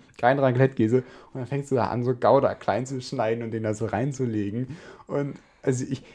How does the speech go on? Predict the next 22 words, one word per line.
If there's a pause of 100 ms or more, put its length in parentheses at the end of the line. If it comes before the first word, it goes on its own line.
(160)
ich
bin
sehr
froh,
dass
ich
noch
niemals
in
diese
Situation
kam,
dass
mir
der
Raclette-Kä-,
dass
ich
einen
Raclette-Käse
vergessen
hab.